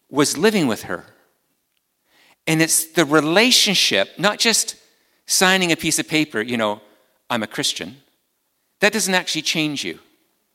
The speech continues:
What changes you is being in relationship. And when you experience being loved, being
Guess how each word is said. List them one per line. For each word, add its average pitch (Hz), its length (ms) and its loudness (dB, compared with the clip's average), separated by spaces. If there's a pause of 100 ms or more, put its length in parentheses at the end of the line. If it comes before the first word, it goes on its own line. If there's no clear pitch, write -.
(380)
What 165 180 -2
changes 233 600 0
you 120 160 2 (100)
is 131 200 0
being 175 400 2 (100)
in 214 240 2
relationship. 175 760 0 (1500)
And 175 200 0
when 190 120 6
you 185 180 8
experience 196 1000 4 (640)
being 151 300 6
loved, 123 560 4 (4000)
being 127 440 2